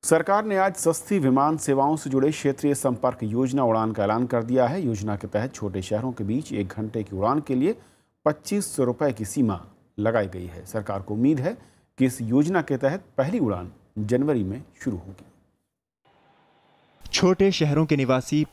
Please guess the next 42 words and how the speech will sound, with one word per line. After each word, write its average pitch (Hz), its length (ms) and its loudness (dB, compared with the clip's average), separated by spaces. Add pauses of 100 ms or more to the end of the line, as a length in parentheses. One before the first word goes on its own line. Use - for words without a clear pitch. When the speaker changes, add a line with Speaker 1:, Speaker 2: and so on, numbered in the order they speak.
Speaker 2:
पच्चीस 160 460 0
सौ 165 180 2
रुपए 139 260 2
देकर 127 380 2 (180)
एक 165 280 4
घंटे 139 260 -2
का 156 140 0
हवाई 127 280 -2
सफर 135 260 -2
कर 123 160 -2
सकते - 280 -4
हैं। 110 240 -4 (440)
केंद्र 143 240 0
सरकार 131 400 -2
ने 139 160 0
सस्ती 160 500 -2
विमान 135 300 -2
सेवाओं 127 340 -2
से 131 120 -2
जुड़ी 135 300 2 (400)
उड़ान 165 300 2
योजना 139 380 0
की 165 220 -2
औपचारिक 135 420 -2
घोषणा 135 340 -2
कर 120 140 -2
दी 123 140 -2
है। 107 240 -2 (320)
योजना 175 360 2
का 190 100 0
मकसद 180 380 -2 (280)
गैर 143 220 0
सेवा 160 380 0
या 147 160 0 (120)
कम 151 140 0
सेवाओं 143 400 0
वाले 127 260 0
हवाई 127 320 -2
अड्डों 127 280 -4
को 131 140 -2 (360)
विमान 165 360 0
सेवाएं 143 380 0